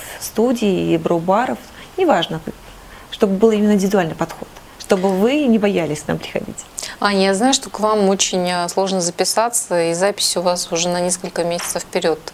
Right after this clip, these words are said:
Speaker 2: А, соответственно, к те, кто хочет попасть в студию, они уже обслуживаются у ваших у-, учениц.
Speaker 1: Мгм.
Speaker 2: Вы, э, в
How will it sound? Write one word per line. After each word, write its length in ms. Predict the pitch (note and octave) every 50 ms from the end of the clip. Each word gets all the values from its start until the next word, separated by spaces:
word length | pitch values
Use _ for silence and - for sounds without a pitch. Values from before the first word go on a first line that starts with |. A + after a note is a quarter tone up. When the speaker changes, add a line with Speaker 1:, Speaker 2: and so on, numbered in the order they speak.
| - - - - - - -
Speaker 2:
А, 600 | - F#3 F3+ E3+ E3 E3 D#3+ D#3+ D#3+ D#3+ E3 E3 D#3
соответственно, 1200 | - - - F#3 F3+ - F#3+ F3+ - - - - F#3+ F3+ F3 F3 E3+ E3+ E3+ E3+ E3 E3+ E3+ E3 - - - - - - - -
к 80 | -
те, 380 | - - G#3 G#3 G3+ G3 F3 - - - -
кто 640 | - - - G#3 G3+ G3 F#3+ F#3 E3+ D#3 - E3 - -
хочет 300 | G#3 G3 F#3+ - E3+ -
попасть 340 | - F3 - E3+ E3+ -
в 20 | -
студию, 400 | - - B3+ C4+ A#3 A3+ G3+ G3 F#3
они 320 | F3+ F3 E3+ F3 F3+ F#3
уже 220 | F#3 F3+ E3+ E3+ F3
обслуживаются 800 | E3 - - - F#3+ F#3 F3 F3 E3 E3+ E3+ E3 E3 - - E3
у 40 | E3
ваших 320 | E3+ F3 F3 - E3+ - - - - - - - - - - - -
у-, 240 | - E3 - A#2 E3
учениц. 640 | F3+ - - G#3 G#3 G3 F#3 F3 D3+ - - - -
Speaker 1:
Мгм. 120 | F3 F3+ G#3+
Speaker 2:
Вы, 140 | F#3+ G3 G#3 F#3 F3+ F3+ E3+ D#3+
э, 360 | D#3+ E3+ E3+ E3 E3 E3 E3
в 100 | - -